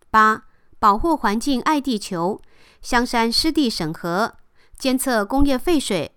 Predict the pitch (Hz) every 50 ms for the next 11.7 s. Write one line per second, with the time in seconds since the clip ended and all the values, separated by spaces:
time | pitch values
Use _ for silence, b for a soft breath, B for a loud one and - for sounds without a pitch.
0 | _ - - 214 180 190 - 262 240 214 202 - - 175 185 - 277 302 294 262
1 | 214 196 190 208 240 254 - - _ _ _ _ b b b b b b b b
2 | - 233 170 - 240 208 190 185 190 - - 285 269 254 208 196 220 269 262 220
3 | - 202 180 170 185 - - - 170 214 220 202 196 - 175 180 214 214 190 156
4 | - - - 196 214 233 - 254 262 240 - - - _ _ _ _ _ _ _
5 | _ _ - _ _ _ _ _ - - 208 196 180 175 180 208 254 262 - -
6 | - - - - 262 254 254 226 202 208 220 - 285 254 247 - 269 269 247 202
7 | - - - 262 220 214 - 240 233 - - 285 254 - 247 160 160 - 262 262
8 | 240 185 - - _ - _ _ b b b b b b b - - 247 262 -
9 | - 202 175 - - 240 226 233 233 214 190 - - - 247 240 247 247 - 262
10 | 240 233 240 240 - 277 247 220 220 - - 180 185 196 - - - 247 240 247
11 | 254 233 196 - - 262 277 277 294 311 262 190 -